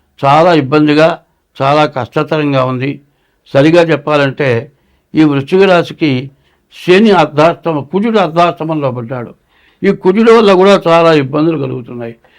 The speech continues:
ఈ కుజుడు వల్ల ఇబ్బందులు కలుగుతుంటే మరి కుజుడు వల్ల ఏమవుతుంది? దెబ్బలు తగలచ్చు, యాక్సిడెంట్లు కావచ్చు, కనీసం ఏమి లేదు, తాగే నీళ్ళ వల్ల కానీ, తినే ఆహారం వల్ల కానీ,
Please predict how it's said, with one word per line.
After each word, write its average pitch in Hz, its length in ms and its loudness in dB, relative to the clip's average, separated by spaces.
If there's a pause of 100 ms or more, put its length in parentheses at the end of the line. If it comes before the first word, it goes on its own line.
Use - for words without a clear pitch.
(220)
ఈ 175 120 2
కుజుడు 196 320 0
వల్ల 247 220 4
ఇబ్బందులు 208 380 0
కలుగుతుంటే 190 760 0 (420)
మరి 180 320 2
కుజుడు 180 360 -2
వల్ల 202 220 2
ఏమవుతుంది? 190 760 0 (420)
దెబ్బలు 151 400 2
తగలచ్చు, 131 520 -2 (520)
యాక్సిడెంట్లు 156 640 0
కావచ్చు, 131 580 -2 (480)
కనీసం 202 420 2
ఏమి 196 240 4
లేదు, 151 380 2 (440)
తాగే 208 440 4
నీళ్ళ 180 340 4
వల్ల 165 260 4
కానీ, 143 440 0 (400)
తినే 185 220 4
ఆహారం 175 680 2
వల్ల 147 200 2
కానీ, 139 480 -2